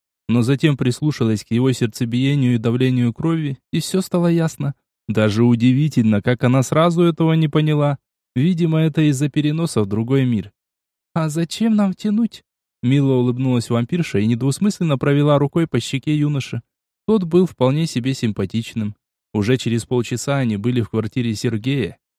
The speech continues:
и тут древняя не стала терять время попусту. Девушка вонзила зубы в его шею и уже через пару мгновений его осушила. Отбросив обескровленное тело, Хелена облизнула губы и на пару мгновений прикрыла глаза,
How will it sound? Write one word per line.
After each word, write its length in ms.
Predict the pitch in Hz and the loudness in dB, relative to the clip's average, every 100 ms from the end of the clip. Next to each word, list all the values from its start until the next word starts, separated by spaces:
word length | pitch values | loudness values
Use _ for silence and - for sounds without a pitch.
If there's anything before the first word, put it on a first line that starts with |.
| _ | _
и 100 | 185 | -2
тут 240 | 190 214 175 | 0 -2 -2
древняя 420 | 196 190 185 175 | 2 4 4 4
не 100 | 175 | 2
стала 340 | - 202 175 | 2 2 2
терять 320 | 127 139 160 156 | 2 2 2 0
время 280 | 165 165 | 0 0
попусту. 580 | 135 156 - - - 131 _ _ _ _ - | 0 -2 -2 -6 -6 -6 _ _ _ _ -10
Девушка 480 | 131 190 175 - 156 | -2 0 0 -2 0
вонзила 440 | 156 143 156 151 | 0 2 2 2
зубы 300 | 139 156 139 | 2 0 2
в 20 | |
его 300 | 135 135 143 | 2 2 2
шею 440 | 135 185 175 156 - | 0 0 0 0 0
и 100 | 120 | 0
уже 280 | 123 135 139 | 2 0 0
через 300 | 131 131 - | 0 -2 2
пару 240 | 135 131 | 2 2
мгновений 520 | 113 123 151 156 117 | 0 0 0 2 2
его 240 | 110 123 127 | 2 2 0
осушила. 600 | - 127 - 98 95 - _ _ | -2 -6 -4 -4 -4 -16 _ _
Отбросив 600 | 110 104 107 151 135 123 | 0 0 2 2 2 0
обескровленное 800 | 123 113 110 131 131 123 120 117 | -2 -4 -4 0 2 2 2 0
тело, 320 | 120 170 139 95 | 0 -2 -2 -4
Хелена 460 | - 175 196 180 | 0 2 4 2
облизнула 480 | 165 165 160 170 160 | 2 2 2 2 2
губы 360 | 165 170 156 - _ _ 110 | 0 -2 -2 -6 _ _ 0
и 80 | |
на 160 | 110 131 | 2 4
пару 260 | 147 139 131 | 4 4 2
мгновений 460 | 117 139 170 123 | 2 2 2 0
прикрыла 440 | 90 104 127 131 107 | -2 -4 0 2 2
глаза, 440 | 107 113 139 | 0 0 0